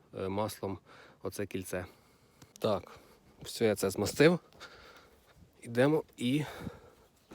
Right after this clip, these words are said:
вкручуємо сам фільтрик в його посадкове місце. Теж потрібно так його закрутити, щоб воно не йшло на скоси, рівнесенько.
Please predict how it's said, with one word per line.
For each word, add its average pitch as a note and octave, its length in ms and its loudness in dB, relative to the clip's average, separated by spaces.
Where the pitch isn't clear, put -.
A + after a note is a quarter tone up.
вкручуємо B2+ 840 6
сам A#2+ 280 4
фільтрик - 600 0
в B2+ 80 0
його B2 180 6
посадкове - 600 4
місце. C3 480 6
Теж A#2 220 4
потрібно A2 460 0
так A2 260 0
його G#2 120 2
закрутити, G#2 520 0
щоб G#2 200 -2
воно G#2+ 240 0
не G#2 100 2
йшло G#2+ 300 -2
на G2+ 140 -2
скоси, C#3 440 2
рівнесенько. A2+ 720 4